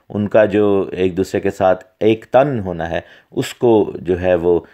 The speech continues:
جاننا، اس کو پہچان کہا گیا ہے۔ تو یہاں پر یہی لفظ یوز ہوا ہے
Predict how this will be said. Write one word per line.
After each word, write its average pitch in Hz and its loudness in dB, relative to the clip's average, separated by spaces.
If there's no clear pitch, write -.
جاننا، 95 0
اس 107 -6
کو 120 0
پہچان 101 0
کہا 82 -4
گیا 76 -8
ہے۔ - -6
تو - -10
یہاں 113 2
پر 110 -2
یہی 120 4
لفظ 104 0
یوز 82 -2
ہوا 85 -2
ہے 87 -2